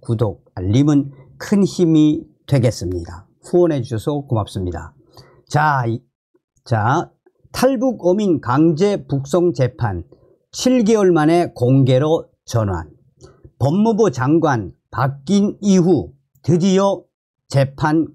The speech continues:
공개. 법조계 칼날의 끝은 문재인 전 대통령에게.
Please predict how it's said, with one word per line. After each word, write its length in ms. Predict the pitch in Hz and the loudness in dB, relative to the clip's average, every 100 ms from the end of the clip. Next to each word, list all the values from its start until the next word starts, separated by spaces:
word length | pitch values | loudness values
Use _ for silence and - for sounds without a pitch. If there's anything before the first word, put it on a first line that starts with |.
| _ - | _ -6
공개. 560 | 123 117 98 85 80 _ _ _ _ _ _ - _ - | 0 0 0 -4 -10 _ _ _ _ _ _ -20 _ -2
법조계 680 | 170 175 196 151 120 90 - _ _ _ _ _ _ _ _ _ _ - | -2 -4 -4 -2 -2 -4 -14 _ _ _ _ _ _ _ _ _ _ -8
칼날의 680 | - 262 254 240 202 117 - _ | -2 0 2 2 2 -2 -8 _
끝은 600 | - 185 - 226 107 80 _ _ _ _ _ _ _ _ | -2 -2 -2 0 -2 -6 _ _ _ _ _ _ _ _
문재인 840 | 123 165 190 156 180 202 208 170 - | 2 2 2 2 2 2 -2 -6 -12
전 460 | - 151 165 190 175 | -2 0 0 0 -4
대통령에게. 1300 | 127 - 147 156 156 - - _ - 131 98 85 | -4 0 2 4 2 0 -8 _ 0 0 0 -6